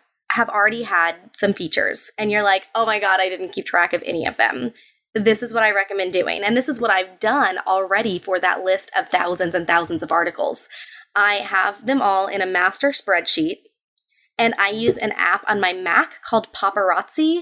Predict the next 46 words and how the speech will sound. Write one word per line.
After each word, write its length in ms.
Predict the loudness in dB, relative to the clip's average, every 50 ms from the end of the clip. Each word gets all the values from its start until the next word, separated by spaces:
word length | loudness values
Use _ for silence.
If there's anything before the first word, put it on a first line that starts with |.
| -2
There's 180 | 2 2 2 2
some 140 | 0 -2 0
other 240 | 0 2 2 2 2
ones 260 | 2 0 -2 -2 -4
for 180 | -2 -2 -2
Windows, 460 | 0 0 -2 -2 -2 -2 -2 -2 -4 -4
but 140 | -8 -12 -6 -4
I 80 | -2 -2
don't 80 | -2 -2
know 120 | -2 -4
what 100 | -4 -2
they 120 | -2 0
are. 280 | 0 0 0 0 -2 -4 -12 -20 -20 -20 -20 _ _
And 140 | -4 -2 0
I 80 | 0 0
take 160 | 0 0 0
a 40 | 0
screenshot 680 | -2 -2 -2 0 0 0 0 0 0 2 2 2 0
of 80 | -2 -4 _ _
every 300 | 0 0 2 0 -2 -2
single 320 | -2 -4 0 2 2 2
one 380 | 2 0 -2 -2 -2 -6 -10 -14 -16 -20 -20 -6
because 180 | -4 -4 -2
things 200 | 0 0 0 0
will 120 | 2 0 2
not 200 | 2 2 0 0
be 80 | 0
on 100 | -2 -2
the 120 | -2 -2 -2
internet 360 | -2 0 0 0 0 -2 -2
forever. 500 | -4 -2 0 0 2 2 0 -2 -2 -8 _ _ _ _ _ _ _ _ _ _ -20 _ _
And 160 | 0 2 2
if 100 | 2 0
you 140 | -2 -2 2
don't 160 | 2 2 2
have 240 | 2 0 -2 -2 -2 -6 _
proof 380 | -4 0 2 2 2 0 -2 -4
that 140 | -4 -2 -2
you 120 | -2 0
were 160 | 0 0 0
there, 520 | 2 2 2 4 2 4 2 2 0 -2 -6 -12 _ _ _
you're 160 | -4 -2 0
gonna 160 | 2 0 0
kick 380 | -2 -4 -4 -4 -4 -4 0 0
yourself 420 | 0 0 2 0 0 0 0 0
forever 840 | 0 0 0 0 -2 -2 0 0 2 2 2 0 0 0 -2 -4 -8